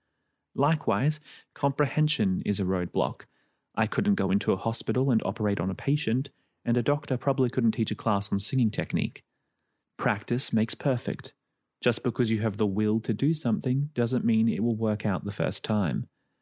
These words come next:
Some of us even make podcasts about that fact. And lastly, concentration is exhausting.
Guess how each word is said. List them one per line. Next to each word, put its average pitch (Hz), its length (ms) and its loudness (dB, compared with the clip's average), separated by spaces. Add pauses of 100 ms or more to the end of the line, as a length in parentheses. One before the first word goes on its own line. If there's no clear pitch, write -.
(140)
Some 135 200 0
of 117 140 2
us 98 260 0
even 113 300 2
make 110 200 2
podcasts 104 760 -2
about 98 260 0
that - 180 -2
fact. - 400 -4 (640)
And 123 200 2
lastly, 127 640 2 (160)
concentration 147 720 2
is 120 220 0
exhausting. 98 680 0